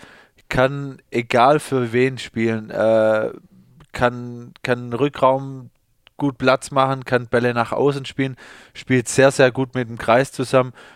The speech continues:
und in der Abwehr hat er auch wirklich, äh, eine, eine gute Ausstrahlung und eine sehr hohe Cleverness. Ähm,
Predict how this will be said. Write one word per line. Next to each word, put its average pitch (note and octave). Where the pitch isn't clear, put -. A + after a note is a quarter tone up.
und A#2
in A#2+
der G#2+
Abwehr A#2+
hat A2+
er G#2
auch G#2+
wirklich, A#2
äh, -
eine, G2+
eine G2+
gute C3
Ausstrahlung A2+
und G#2
eine G#2
sehr G#2+
hohe A2
Cleverness. A2
Ähm, G#2